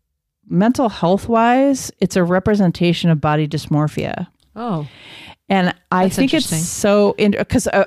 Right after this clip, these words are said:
Speaker 1: I was immediately like, "O M G, what is happening right here?"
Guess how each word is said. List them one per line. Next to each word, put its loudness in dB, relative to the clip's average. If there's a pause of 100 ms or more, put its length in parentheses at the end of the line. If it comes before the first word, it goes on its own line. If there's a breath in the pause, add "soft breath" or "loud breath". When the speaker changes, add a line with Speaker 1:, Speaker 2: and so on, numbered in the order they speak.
Speaker 1:
I 2
was 4
immediately 4
like, 0 (160)
"O 4
M 2
G, -2
what 2
is -2
happening 0
right 0
here?" 0